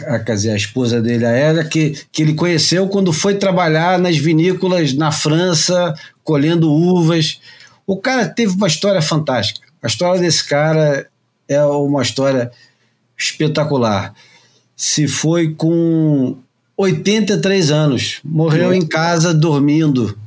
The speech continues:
Speaker 1: Quer dizer, te-, morreu, porra. Assim como, olha só, é,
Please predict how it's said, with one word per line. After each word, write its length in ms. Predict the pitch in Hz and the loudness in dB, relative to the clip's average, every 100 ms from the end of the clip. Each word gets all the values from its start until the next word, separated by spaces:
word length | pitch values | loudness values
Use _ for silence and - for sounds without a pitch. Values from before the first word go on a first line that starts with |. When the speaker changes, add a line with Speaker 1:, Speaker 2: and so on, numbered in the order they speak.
| - _ | -20 _
Speaker 1:
Quer 100 | 135 | -2
dizer, 220 | 123 127 | -2 -2
te-, 220 | 127 156 | -2 -2
morreu, 760 | 131 143 151 147 175 165 147 120 | 0 0 0 2 2 2 0 -2
porra. 400 | - 165 131 110 110 _ _ - - - - | -2 0 0 -2 -6 _ _ -20 -16 -12 -2
Assim 320 | 190 220 240 | 0 2 2
como, 240 | 247 233 220 202 | 2 2 2 2
olha 300 | 202 208 208 | 2 2 2
só, 280 | 156 180 156 156 - - - - - | 2 0 0 -4 -14 -20 -20 -20 -10
é, 500 | 139 139 135 127 135 | -4 0 0 0 -2